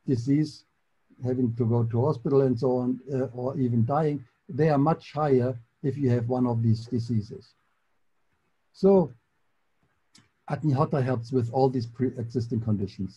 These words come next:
First is blood pressure. Um, there was a, uh, some tests done some time ago, and they had ten persons. Their blood pressure was measured before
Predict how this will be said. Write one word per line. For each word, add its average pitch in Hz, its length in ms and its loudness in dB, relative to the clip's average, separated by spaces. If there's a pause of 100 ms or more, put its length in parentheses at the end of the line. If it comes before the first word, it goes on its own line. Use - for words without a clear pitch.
(540)
First 165 260 0
is 143 140 -4 (100)
blood 123 260 -2
pressure. 104 320 -8 (800)
Um, 131 200 4 (600)
there 147 160 2
was 160 140 0
a, 147 120 2 (460)
uh, 139 140 2 (480)
some 131 140 2 (240)
tests 190 460 2
done 139 380 0 (340)
some 151 260 -4
time 143 280 0
ago, 127 180 0 (460)
and 135 140 0
they 139 180 0
had 135 160 -4 (100)
ten 170 160 4 (220)
persons. 131 480 -4 (360)
Their 131 200 2 (120)
blood 147 200 -2
pressure 131 360 -2
was 120 120 -6
measured 123 420 -2
before 147 240 0